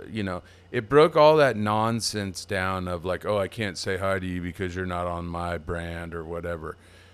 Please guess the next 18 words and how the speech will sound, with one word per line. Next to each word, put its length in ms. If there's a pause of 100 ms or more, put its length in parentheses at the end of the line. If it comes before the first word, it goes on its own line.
(160)
And, 460
you 140
know, 120
there 120
was 120
so 180
much 300
of 80
that, 340 (420)
uh, 300 (200)
prior 380
to 80
that. 280 (440)
So, 280
but 300 (260)
anyhow, 360
I 80
got, 360